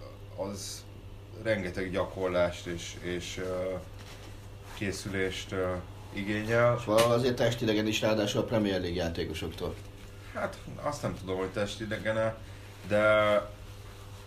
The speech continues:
Speaker 1: de ez a gépezet azért egy, talán kicsit gyorsabban beindult, mint arra sokan számítottak.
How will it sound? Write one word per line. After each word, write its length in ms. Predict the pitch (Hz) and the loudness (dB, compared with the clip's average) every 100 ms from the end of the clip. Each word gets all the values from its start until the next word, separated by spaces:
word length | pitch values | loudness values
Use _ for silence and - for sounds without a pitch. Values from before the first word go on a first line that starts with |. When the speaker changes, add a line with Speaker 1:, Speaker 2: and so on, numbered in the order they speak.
| - - - | -14 -12 0
Speaker 1:
de 100 | 113 | 6
ez 180 | 110 107 | 6 6
a 40 | |
gépezet 580 | 107 117 - 104 110 107 | 6 6 6 4 2 2
azért 380 | 107 110 104 101 | 0 0 0 2
egy, 380 | 107 104 101 - - - - | 2 0 -2 -6 -10 -12 -2
talán 360 | 113 95 90 95 - - - | 2 2 2 -4 -10 -14 -10
kicsit 280 | 113 - 90 | -8 -6 -4
gyorsabban 600 | 104 98 - 92 87 92 | 0 0 0 -4 -2 0
beindult, 560 | 90 87 87 87 87 95 | 0 0 0 -2 -2 -6
mint 220 | 90 90 | -8 -2
arra 400 | 90 90 90 87 - - - - - - - - | 0 2 0 -2 -8 -14 -14 -14 -14 -14 -14 -12
sokan 420 | - - 117 98 | -4 -2 2 0
számítottak. 1000 | 92 117 110 135 127 139 131 143 139 139 | 0 0 0 0 0 -4 0 4 4 2